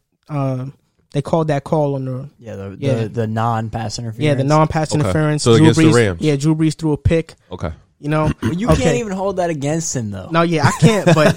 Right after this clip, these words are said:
Speaker 3: <laughs>
Speaker 1: at the end of the day, he sh-, they should have won. But you had a chance to win, and
Speaker 3: Mm-hmm.
Speaker 1: you threw a pick.
Speaker 3: Okay.
Speaker 1: Like, that's unacceptable to me.
Speaker 3: So that's twenty eighteen.
Speaker 1: But twenty nineteen,
Speaker 3: Okay.
Speaker 1: last year,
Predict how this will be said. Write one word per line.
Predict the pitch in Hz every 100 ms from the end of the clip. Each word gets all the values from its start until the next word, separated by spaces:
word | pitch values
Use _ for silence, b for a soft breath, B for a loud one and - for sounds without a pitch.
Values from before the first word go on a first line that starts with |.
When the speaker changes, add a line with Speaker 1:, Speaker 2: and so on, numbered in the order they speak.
| 190
Speaker 3:
<laughs> | - 175 - - - _ -
Speaker 1:
at | 165
the | 190
end | 208
of | 180
the |
day, | 156 170 185 180 - _ _ _
he | - 175
sh-, | - -
they | 156 165
should | - 214
have | 202 147
won. | 156 170 175
But | 143 143 143
you | 160
had | 180 185
a |
chance | 147 - 170 160
to | -
win, | 160
and | 151
Speaker 3:
Mm-hmm. | 143
Speaker 1:
you |
threw | 156 151
a |
pick. | 135 - 131 - _ -
Speaker 3:
Okay. | 80 80
Speaker 1:
Like, | - 131 123 - _ _
that's | 147 160 -
unacceptable | 185 156 185 170 143 143
to | 135
me. | 139
Speaker 3:
So | 101
that's | 98
twenty | 127 113
eighteen. | 104 - 90
Speaker 1:
But |
twenty | 196 208
nineteen, | 190 202 185 160 127 127
Speaker 3:
Okay. | - 78 85
Speaker 1:
last | 151 180 -
year, | 151 127